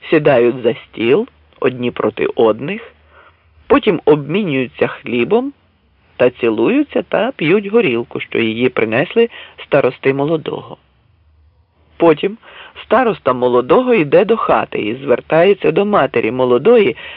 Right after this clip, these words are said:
з проханням впустити поїзд і дістає на те згоду.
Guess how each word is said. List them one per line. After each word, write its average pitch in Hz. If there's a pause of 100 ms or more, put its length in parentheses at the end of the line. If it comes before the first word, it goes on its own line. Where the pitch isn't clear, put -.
(140)
з 139
проханням 208
впустити 165 (100)
поїзд 139 (360)
і 262
дістає 214
на 208
те 147
згоду. 110